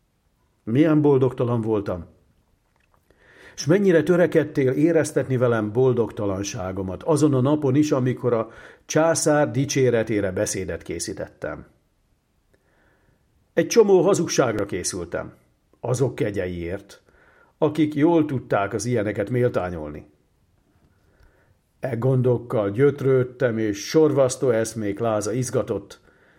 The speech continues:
mikor valamelyik milánói utcán mentemben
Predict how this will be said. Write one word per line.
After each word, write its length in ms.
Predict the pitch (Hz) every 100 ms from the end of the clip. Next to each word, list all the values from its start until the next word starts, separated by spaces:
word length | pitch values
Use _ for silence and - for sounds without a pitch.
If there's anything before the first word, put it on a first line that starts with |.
| _
mikor 420 | - 113 113 101 101
valamelyik 640 | 127 110 98 90 87 110
milánói 640 | 123 110 90 85 82 80
utcán 480 | 101 123 - 110 95
mentemben 800 | 95 95 90 85 82 78 78 -